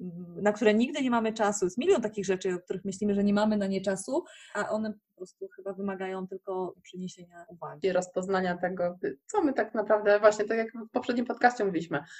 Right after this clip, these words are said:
Speaker 2: czy ten głos, który mi mówi coś, czy to jest mój głos, czy to jest głos właśnie tych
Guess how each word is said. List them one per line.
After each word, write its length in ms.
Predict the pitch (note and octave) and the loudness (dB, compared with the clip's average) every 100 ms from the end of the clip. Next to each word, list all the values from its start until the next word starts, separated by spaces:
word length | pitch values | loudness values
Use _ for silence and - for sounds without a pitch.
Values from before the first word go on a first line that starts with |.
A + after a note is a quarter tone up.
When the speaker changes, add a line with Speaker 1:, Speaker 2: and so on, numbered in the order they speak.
| - - | -18 -6
Speaker 2:
czy 80 | G3+ | 4
ten 200 | C4 A#3+ | 4 8
głos, 280 | C#4 D#4 | 10 10
który 240 | D#4 C4+ A#3+ | 6 2 4
mi 140 | B3 | 4
mówi 540 | A#3 G3+ F#3+ A#3 D#4 - C#4 | 4 4 4 4 4 2 -4
coś, 420 | - A3 C#4+ - | 6 6 6 0
czy 100 | - | -10
to 100 | - | 0
jest 280 | - - - | 0 0 6
mój 240 | C4+ D4 | 10 10
głos, 440 | C#4 A#3+ C#4+ - - | 8 4 2 0 -12
czy 160 | - | -10
to 120 | - A3 | 2 6
jest 300 | A3 G#3+ G#3+ | 6 4 2
głos 320 | G#3 A3 G#3+ | 0 0 4
właśnie 380 | G#3 G#3 G3+ G3+ | 4 4 -2 0
tych 240 | F#3+ - | -2 -2